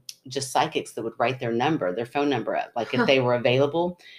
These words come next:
Speaker 1: So you go to their house and have a reading at their house, and they live, like, right down the street.
Speaker 2: Wow,
Speaker 1: So,
Speaker 2: that's
Speaker 1: I
Speaker 2: really
Speaker 1: know, so you just
Speaker 2: weird.
Speaker 1: walked over there. And then there were a couple of <laughs> little houses that had, like, big signs out front.
Speaker 2: Mm-hmm.
Speaker 1: Um, so I'm starting to realize that maybe those are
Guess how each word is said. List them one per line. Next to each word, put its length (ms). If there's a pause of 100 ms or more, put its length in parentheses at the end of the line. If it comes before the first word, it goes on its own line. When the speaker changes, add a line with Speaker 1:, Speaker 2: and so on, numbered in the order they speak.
(120)
Speaker 1:
So 100
you 160
go 140
to 60
their 120
house 500
and 160
have 140
a 80
reading 380
at 180
their 80
house, 260
and 120
they 20
live, 200
like, 200
right 180
down 180
the 40
street. 380 (200)
Speaker 2:
Wow, 100 (160)
Speaker 1:
So, 420
Speaker 2:
that's 180
Speaker 1:
I 60
Speaker 2:
really 140
Speaker 1:
know, 40
so 60
you 80
just 160
Speaker 2:
weird. 80
Speaker 1:
walked 340
over 140
there. 180 (280)
And 100
then 80
there 100
were 60
a 80
couple 280
of 120
<laughs> 260
little 320
houses 560
that 200 (440)
had, 320
like, 180 (100)
big 180
signs 480
out 220
front. 380 (120)
Speaker 2:
Mm-hmm. 320
Speaker 1:
Um, 160
so 180
I'm 120
starting 680
to 260
realize 460
that 140
maybe 340 (140)
those 500
are 140